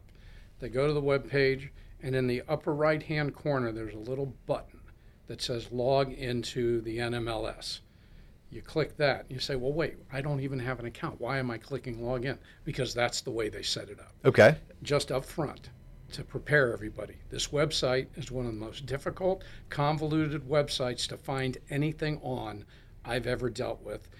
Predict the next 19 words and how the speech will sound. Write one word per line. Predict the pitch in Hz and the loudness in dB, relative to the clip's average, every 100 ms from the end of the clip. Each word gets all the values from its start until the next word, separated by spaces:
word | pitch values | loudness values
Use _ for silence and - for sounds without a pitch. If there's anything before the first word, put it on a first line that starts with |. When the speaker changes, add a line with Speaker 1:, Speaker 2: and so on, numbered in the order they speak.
| - - | -18 -4
Speaker 1:
And | 120 | 0
as | 120 123 | 0 2
I | 123 | 2
mentioned | 147 175 156 123 | 4 4 2 2
that, | 117 104 - - - - | 0 -2 -6 -14 -14 0
every | 147 151 | 4 6
month, | 143 127 107 | 8 6 2
everybody | 135 131 135 139 123 | -4 -2 0 2 2
in | 127 | 2
the | - | -2
class | - 123 - - | -4 -2 -4 -4
is | 135 | -4
<laughs> | |
shaking | - - 127 147 | -4 -2 -2 -2
their | 139 | -2
head | 85 123 131 | -2 -2 -2
up | - | -4
and | 127 | -6
down. | - 110 | -6 -8